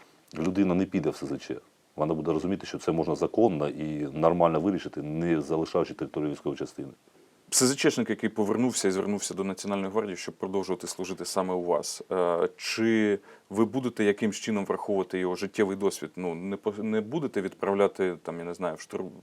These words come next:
Speaker 2: в штурмовий батальйон, е, інженера, який здатен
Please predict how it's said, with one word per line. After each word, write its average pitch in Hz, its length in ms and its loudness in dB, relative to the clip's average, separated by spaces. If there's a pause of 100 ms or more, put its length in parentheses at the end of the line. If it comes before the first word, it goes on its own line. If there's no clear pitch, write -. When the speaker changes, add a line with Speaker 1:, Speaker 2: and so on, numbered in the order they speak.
(580)
Speaker 2:
в - 60 -20
штурмовий 98 500 -2
батальйон, 95 760 0
е, 85 220 -4 (440)
інженера, 95 480 -2
який 87 280 -6
здатен 90 460 -2